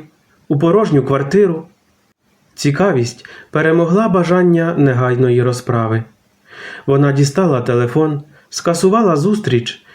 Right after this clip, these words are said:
і попрямувала за ним. «Ну що ж, Андрію», — прошепотіла вона сама до себе,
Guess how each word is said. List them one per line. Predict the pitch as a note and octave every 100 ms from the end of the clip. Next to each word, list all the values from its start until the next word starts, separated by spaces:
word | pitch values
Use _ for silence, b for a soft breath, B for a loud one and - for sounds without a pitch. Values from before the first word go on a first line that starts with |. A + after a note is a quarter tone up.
| b
і | -
попрямувала | D3 D3+ D#3 D#3 D3+ D#3 F3 A#2
за | A#2 B2+
ним. | A#2+ A2 A2 - _ _ _ _ B B B B
«Ну | - G#3
що | G#3 F#3+ F3+
ж, | -
Андрію», — | C#3 C#3+ C#3+ C3 A#2 G#2+ - _ _
прошепотіла | - C3 A#2+ C3 C3+ C3 C3 B2
вона | A#2+ B2 A#2+
сама | A#2+ C3 B2+
до | C3
себе, | C#3 D#3+ A#2+ A2+